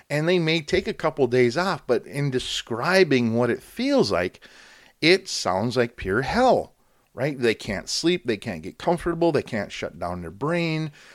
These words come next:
they feel horrible, they have cravings, they really want to go back to use it,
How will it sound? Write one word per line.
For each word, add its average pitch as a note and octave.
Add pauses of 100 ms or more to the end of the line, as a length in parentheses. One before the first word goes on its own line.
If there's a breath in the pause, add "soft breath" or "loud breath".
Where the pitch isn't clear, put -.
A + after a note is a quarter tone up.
(100)
they A2
feel C3
horrible, E3+ (400 soft breath)
they A2+
have G2+
cravings, D3+
they G#2+
really C3
want C3+
to B2+
go A2+
back G#2+
to G#2+
use D3
it, D#3+